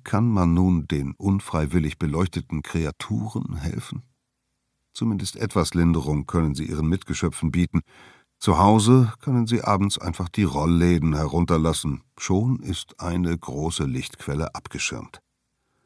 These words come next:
Zudem muss die Gartenbeleuchtung nicht die ganze Nacht brennen. Wir haben an der Zufahrt unseres Forsthauses Lampen mit Bewegungsmeldern,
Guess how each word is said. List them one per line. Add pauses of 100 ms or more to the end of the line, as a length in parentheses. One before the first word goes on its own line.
(300)
Zudem
muss
die
Gartenbeleuchtung
nicht
die
ganze
Nacht
brennen. (380)
Wir
haben
an
der
Zufahrt
unseres
Forsthauses
Lampen
mit
Bewegungsmeldern,